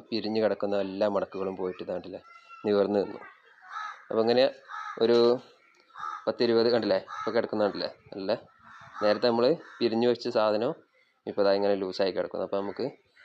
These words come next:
ഇതിൻ്റെ മുകളിൽ നിന്ന് പെട്ടെന്ന് കെട്ടാനുള്ള നൂല് നമുക്ക് കിട്ടും.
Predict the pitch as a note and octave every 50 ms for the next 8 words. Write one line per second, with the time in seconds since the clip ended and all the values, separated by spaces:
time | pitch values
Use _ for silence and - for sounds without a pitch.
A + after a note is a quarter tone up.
0 | - - _ _ _ _ _ - - G2 G2 G2 G#2+ G#2+ G#2 G2+ F#2+ F#2+ G2 G2
1 | F#2+ G2 A#2 D3+ - - _ _ _ _ - - - F#2+ F#2+ G2 A#2 - - -
2 | - - - - - _ _ - - - F2+ F#2+ G2 G2 F#2+ G2 A2 - - -
3 | _ _ _ _ _ _ _ _ - F#2+ F#2+ F#2 G2 F#2+ F#2+ F2+ - - F#2+ F2
4 | - - -